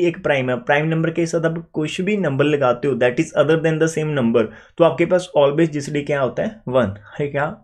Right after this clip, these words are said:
कितनी बढ़िया सी लाइन बोली कि प्राइम नंबर के साथ यदि आप किसी भी और नंबर का जीसीडी चेक कर लेते हो that is a number other than itself, मतलब पी के साथ पी का जीसीडी पी आएगा, लेकिन पी के साथ other than पी का जीसीडी वन आएगा because p is a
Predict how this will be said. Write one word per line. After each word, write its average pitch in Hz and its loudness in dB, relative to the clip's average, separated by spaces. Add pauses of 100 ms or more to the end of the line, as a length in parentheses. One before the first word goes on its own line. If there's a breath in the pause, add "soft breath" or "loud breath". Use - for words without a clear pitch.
(120)
कितनी 151 -2
बढ़िया 143 6
सी 156 0
लाइन 139 2
बोली 135 6 (680 loud breath)
कि 208 6
प्राइम 165 4
नंबर 190 6
के 208 4
साथ 156 4
यदि 165 2
आप 175 2
किसी 190 -2
भी 220 0 (180)
और 160 6
नंबर 160 2
का 175 4
जीसीडी 143 -2
चेक 165 -2
कर 156 -2
लेते 143 -2
हो 170 0
that 143 2
is 170 4
a 175 4
number 131 4 (120)
other 143 4
than 180 4 (160)
itself, 135 2 (300)
मतलब 147 0
पी 165 4
के 190 2
साथ 190 2
पी 165 0
का 185 4
जीसीडी 165 0
पी 185 2
आएगा, 156 4 (160)
लेकिन 151 -2
पी 147 0
के 175 0
साथ 165 0
other 165 6
than 190 2
पी 175 2
का 175 4
जीसीडी 160 0 (220)
वन 151 2
आएगा 123 4
because 139 -2
p 147 0
is 143 0
a 208 2